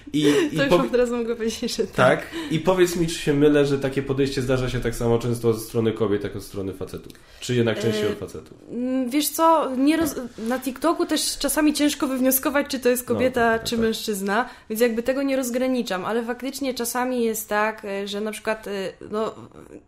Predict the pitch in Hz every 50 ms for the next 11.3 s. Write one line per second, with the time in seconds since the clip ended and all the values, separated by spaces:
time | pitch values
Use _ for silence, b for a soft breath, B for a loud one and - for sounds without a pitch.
0 | _ _ - 214 233 294 285 294 320 330 320 294 302 311 285 262 233 226 - -
1 | - - - - _ - 240 294 403 392 392 - - - 247 240 220 220 247 247
2 | 240 233 240 B B B B B - 220 214 220 269 247 233 262 285 - 285 262
3 | 247 247 254 254 262 262 247 247 240 247 - 240 233 254 254 - 254 240 233 233
4 | 247 226 226 226 - - 233 226 220 214 208 208 202 190 - - 202 202 202 202
5 | 196 190 - - 58 - - - - - 220 220 - - 240 233 - 233 233 226
6 | 233 226 220 220 226 220 - 233 233 226 220 220 220 220 226 220 - - - 226
7 | 220 - 214 - 220 214 220 220 208 208 214 214 214 220 220 226 220 220 220 208
8 | 208 220 214 - - 220 214 202 196 202 - - 233 233 226 - 233 226 226 226
9 | 226 - 202 208 240 311 330 B B B B B B 247 277 311 311 311 277 277
10 | 277 - 285 269 254 226 208 202 214 220 220 220 214 214 - - 196 190 196 190
11 | 185 180 175 175 170 -